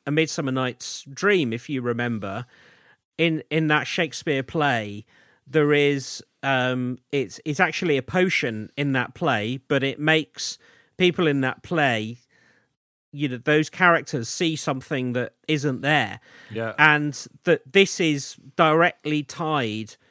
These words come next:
Speaker 1: to this idea of fairies giving a glamour. And when people see beyond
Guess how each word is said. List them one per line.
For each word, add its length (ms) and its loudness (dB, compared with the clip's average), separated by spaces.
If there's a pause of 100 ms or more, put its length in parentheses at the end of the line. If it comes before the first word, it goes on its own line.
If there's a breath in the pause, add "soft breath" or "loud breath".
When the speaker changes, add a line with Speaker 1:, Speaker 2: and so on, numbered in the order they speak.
(300 soft breath)
Speaker 1:
to 500 2
this 320 -2
idea 640 0
of 280 -2
fairies 960 2 (680 soft breath)
giving 680 0 (160)
a 640 0
glamour. 480 2 (420 loud breath)
And 260 4
when 280 4
people 440 -4
see 540 -2
beyond 920 0